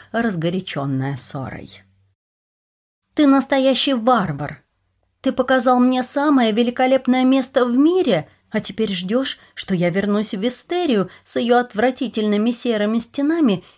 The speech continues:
и жертвенным алтарем вместо кровати». «Я говорил, что ты можешь оставить свою новую кровать»,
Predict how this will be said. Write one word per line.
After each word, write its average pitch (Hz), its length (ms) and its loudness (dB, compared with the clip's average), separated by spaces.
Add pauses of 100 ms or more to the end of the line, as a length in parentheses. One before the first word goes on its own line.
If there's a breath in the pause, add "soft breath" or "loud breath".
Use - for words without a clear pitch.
(140)
и 233 120 0
жертвенным 262 680 2
алтарем 277 640 2
вместо 202 440 -2
кровати». 233 760 -2 (1400)
«Я 170 220 2
говорил, 151 480 0
что - 240 -6
ты 156 140 -2
можешь 151 420 0
оставить 160 540 -4
свою 151 320 -2
новую 143 420 -2
кровать», - 640 -10